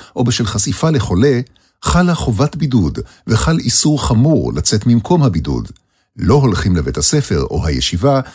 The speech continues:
עד להשלמת ימי הבידוד במלואם. הפרת בידוד של קטין היא באחריות ההורה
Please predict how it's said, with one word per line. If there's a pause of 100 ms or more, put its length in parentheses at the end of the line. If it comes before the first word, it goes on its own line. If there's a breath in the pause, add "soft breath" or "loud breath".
(180 loud breath)
עד
להשלמת
ימי
הבידוד
במלואם. (500)
הפרת
בידוד
של
קטין (260 soft breath)
היא
באחריות
ההורה